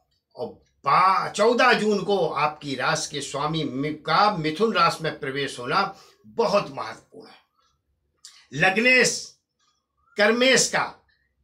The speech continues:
कर्म भाव दसवें ही भाव में बैठना, अपनी ही राशि में बैठना,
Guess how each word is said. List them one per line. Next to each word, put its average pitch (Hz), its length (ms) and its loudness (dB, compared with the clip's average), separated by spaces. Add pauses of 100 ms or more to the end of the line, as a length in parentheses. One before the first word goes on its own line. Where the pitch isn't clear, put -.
(100)
कर्म 349 260 6
भाव 175 340 2
दसवें 330 420 2
ही 294 100 6
भाव 226 280 4
में 208 160 2
बैठना, 135 440 -6 (1800)
अपनी 294 400 2
ही 269 240 6
राशि 175 340 2
में 139 160 -8
बैठना, - 440 -18